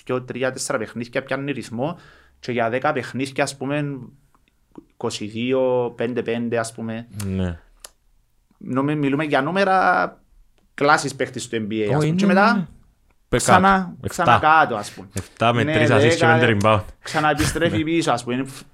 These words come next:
Speaker 1: μικροτραυματισμός. Ε, τούτα είναι, νομίζω, είναι παραπάνω θέμα conditioning και physical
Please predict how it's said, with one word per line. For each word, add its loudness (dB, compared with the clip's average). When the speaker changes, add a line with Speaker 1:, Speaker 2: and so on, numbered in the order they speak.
Speaker 1:
μικροτραυματισμός. -2
Ε, -4
τούτα -2
είναι, -4
νομίζω, -4
είναι -4
παραπάνω -2
θέμα -2
conditioning -6
και -6
physical -4